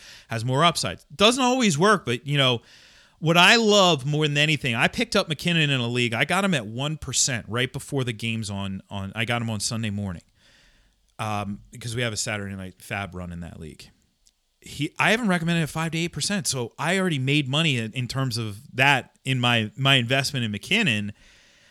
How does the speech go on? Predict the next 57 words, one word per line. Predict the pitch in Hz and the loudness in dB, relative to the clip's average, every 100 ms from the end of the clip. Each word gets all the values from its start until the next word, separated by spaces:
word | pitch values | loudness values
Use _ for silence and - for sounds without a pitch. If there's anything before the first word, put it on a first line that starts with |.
| _ | _
and | 147 | 2
I | 170 | 4
love | 147 175 175 | 6 4 4
that. | 127 | 4
Every | 127 180 220 | 4 4 4
year | 202 170 | 4 4
I'll | 123 | 4
see | - 151 | 2 0
guys | 135 127 123 | 2 2 2
who | - | 0
I'll | 120 113 | -2 0
have | 117 120 | -2 -2
'em | 120 | -4
at, | 107 - _ _ _ | -6 -10 _ _ _
you | 180 | 0
know, | 147 | 2
one | 147 160 | 4 4
or | 160 | 2
two | 139 160 | 2 0
percent | 143 143 165 143 - | 0 -2 0 0 0
to | |
start, | 123 - 147 147 147 | -2 2 4 4 4
then | 143 135 | -2 -2
the | |
next | 127 135 143 151 | 0 0 0 -2
week | 143 | -2
on | 143 | 0
the | |
waiver | 135 139 127 | 2 2 0
column | 143 135 | 0 0
they're | 135 120 | 2 0
up | 117 | -2
three | - 131 | -4 -2
to | 127 | -2
five | - 180 160 160 | 2 6 6 6
percent, | 151 - 147 143 | 0 2 0 0
then | 135 | -2
the | 139 | 4
next | 156 160 - | 6 6 2
week | 175 | 0
they're | 165 156 | 2 2
up, | 151 | 2
like, | 147 131 | 0 0
five | - 165 165 | 6 8 8
to | 156 | 4
eight, | 208 208 214 208 | 6 8 8 6
and | 190 | 4
then | 190 | 4
all | 190 | 6
of | 196 | 4
a | |
sudden | - 196 190 | 4 4 4
it's, | 175 | 4
like, | 151 | 2
ten | - 208 202 | 4 4 4
to | |
twenty. | 165 - 294 269 262 254 214 | -4 2 4 4 4 4 2